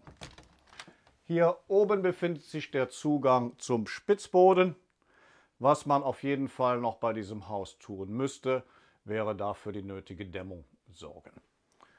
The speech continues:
Gehen wir einmal weiter ins große Schlafzimmer.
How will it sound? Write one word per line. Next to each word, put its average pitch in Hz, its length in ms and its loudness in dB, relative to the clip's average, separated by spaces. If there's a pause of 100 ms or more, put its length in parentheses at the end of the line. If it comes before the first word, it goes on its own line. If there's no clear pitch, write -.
(460)
Gehen 208 180 4
wir 196 100 4
einmal 180 260 4
weiter 151 400 6
ins 127 200 -6
große 110 500 -2 (120)
Schlafzimmer. 120 840 2